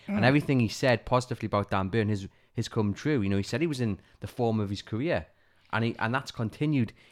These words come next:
Speaker 1: in
Speaker 2: Yeah.
Speaker 1: the black and white shirt of Newcastle, and he has just been,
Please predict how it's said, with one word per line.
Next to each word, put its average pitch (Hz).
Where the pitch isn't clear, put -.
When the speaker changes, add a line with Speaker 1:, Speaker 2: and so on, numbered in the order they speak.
Speaker 1:
in 139
Speaker 2:
Yeah. -
Speaker 1:
the 110
black 117
and 107
white 101
shirt 104
of 90
Newcastle, 104
and 113
he 131
has 147
just 131
been, 95